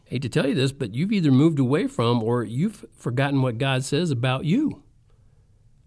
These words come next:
But don't worry. I'm telling you, don't worry. Don't get that into your, into your, uh, skull at this point. Don't worry. That doesn't mean you're doomed. If it did,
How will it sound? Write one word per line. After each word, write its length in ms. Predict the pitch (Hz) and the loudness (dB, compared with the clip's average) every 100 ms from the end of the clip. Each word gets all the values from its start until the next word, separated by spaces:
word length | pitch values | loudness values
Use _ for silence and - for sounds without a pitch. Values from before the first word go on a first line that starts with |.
| _ - | _ -12
But 160 | 127 143 | -8 -2
don't 280 | 208 320 | 2 4
worry. 420 | 202 160 269 311 - | 4 4 2 -2 -8
I'm 160 | 165 226 | -8 -4
telling 260 | 202 226 | -4 -2
you, 100 | 240 | -2
don't 360 | 202 170 233 247 | -2 0 0 0
worry. 280 | 180 175 196 | 0 0 0
Don't 280 | 180 220 151 | -2 -2 -4
get 260 | 196 - | -6 -4
that 400 | 170 220 208 - - - | -4 -2 -4 -8 -20 -8
into 320 | 139 139 139 | 0 0 2
your, 300 | 135 127 123 - - - - - - | 0 2 0 -4 -20 -20 -20 -20 -8
into 260 | - 135 120 | -4 -2 0
your, 340 | 120 117 113 | 0 0 0
uh, 140 | 107 | -2
skull 360 | 110 - 123 147 | -4 -2 -2 -2
at 140 | 117 | -4
this 160 | 123 123 | -4 -6
point. 580 | - - 131 233 - - - - - - | -8 -4 -4 -4 -8 -20 -20 -20 -20 -10
Don't 220 | 147 214 254 | -4 -2 0
worry. 420 | 277 123 98 - | 0 -2 -8 -14
That 120 | 190 | -6
doesn't 300 | 226 226 220 | -2 0 2
mean 200 | 196 214 | 6 8
you're 120 | 185 139 | 8 6
doomed. 580 | 165 247 175 233 226 - _ _ - _ _ - | 6 8 6 6 2 -4 _ _ -20 _ _ -10
If 160 | 117 | -4
it 120 | 139 | -2
did, 480 | 139 247 185 220 226 | 0 2 2 2 -4